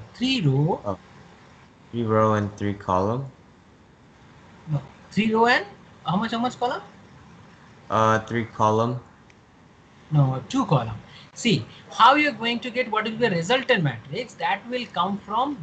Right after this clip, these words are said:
Speaker 1: this. First, this is a row number, and this is a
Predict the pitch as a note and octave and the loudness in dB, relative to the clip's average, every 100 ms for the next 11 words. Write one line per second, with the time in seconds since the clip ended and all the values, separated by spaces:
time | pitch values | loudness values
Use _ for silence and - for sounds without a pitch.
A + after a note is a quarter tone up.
0 | C3+ - C3+ D3 F#3+ E4+ - - - - | -8 -4 0 0 0 -2 -6 -16 -18 -20
1 | - - - - - - F3+ E3 E3 D3+ | -20 -20 -20 -20 -20 -10 -4 -4 -4 -8
2 | - - D#3 D#3+ E3 E3+ F3 G3 G#3+ B3 | -14 -14 -8 -6 -6 -4 -2 0 2 2
3 | G4+ - - - - - - - - D3+ | 2 -2 -20 -20 -20 -20 -20 -20 -4 0
4 | D3+ F3 F#3+ A3 E4 | 2 0 -4 -4 -6